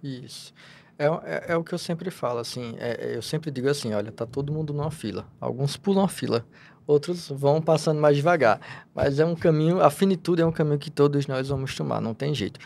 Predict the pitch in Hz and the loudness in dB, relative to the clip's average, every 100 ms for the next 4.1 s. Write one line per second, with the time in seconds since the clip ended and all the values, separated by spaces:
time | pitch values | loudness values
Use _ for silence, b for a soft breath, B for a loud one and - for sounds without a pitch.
0 | B B B B - 113 123 131 143 143 | B B B B -6 2 4 4 2 0
1 | 143 135 - 135 123 123 113 135 143 - | 0 -2 2 2 4 2 4 0 0 -2
2 | 139 - 147 - 147 127 127 147 123 120 | -4 0 -2 -2 -6 2 4 4 2 -2
3 | 113 117 113 - 135 139 127 113 120 120 | -4 -6 -4 -4 -4 -2 0 2 0 -2
4 | 120 | -4